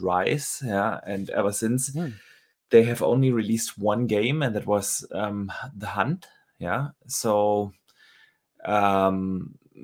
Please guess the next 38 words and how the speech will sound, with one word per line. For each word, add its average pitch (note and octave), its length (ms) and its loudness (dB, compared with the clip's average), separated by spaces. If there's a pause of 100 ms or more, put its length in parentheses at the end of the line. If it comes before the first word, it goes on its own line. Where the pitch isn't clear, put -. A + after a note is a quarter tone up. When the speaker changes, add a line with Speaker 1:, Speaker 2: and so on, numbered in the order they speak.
(220)
Speaker 1:
obviously G#2 580 0
they, G2 220 2
they G2 280 -2
are G2+ 280 -4
not, G2 380 -4 (720)
uh, G2 280 -6
capable A2 420 -4
of - 160 -10
putting G#2+ 320 0
out A#2+ 480 4
many G2+ 240 -2
games G#2+ 460 -2
right F#2 280 0
now, G#2 480 0
but G2 360 2 (760)
yeah, A2+ 440 2 (240)
uh, G#2+ 240 4
the F#2 140 -6
technology A#2 680 -4
that F#2+ 200 2
they F#2+ 140 0
have, G2 340 -4
the, F#2+ 120 0
the, - 460 -6
the - 80 -6
Cry A#2 360 2
engine A#2+ 460 -2
is, G#2 160 -10
is - 220 -14
really G2+ 180 -6
awesome. A#2+ 600 -2
And, F#2+ 280 -6 (680)
uh, G2+ 180 2
Microsoft C3 560 -4
talked C3 260 0
a A#2 60 -2
lot C3 160 4
about, F#2+ 440 6